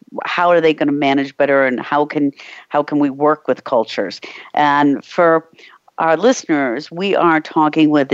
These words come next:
David G. White, P H D, and he is the author of Rethinking Culture,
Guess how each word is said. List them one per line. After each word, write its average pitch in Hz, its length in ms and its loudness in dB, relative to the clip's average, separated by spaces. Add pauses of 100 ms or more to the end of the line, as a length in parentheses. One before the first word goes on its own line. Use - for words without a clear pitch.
David 135 340 2
G. 120 220 -4
White, 143 540 0
P 143 160 0
H - 240 -2
D, 185 280 2
and 160 120 2
he 156 200 4
is 143 140 2
the 156 160 0
author 190 400 0
of 139 140 0
Rethinking 160 720 -2
Culture, 117 460 -2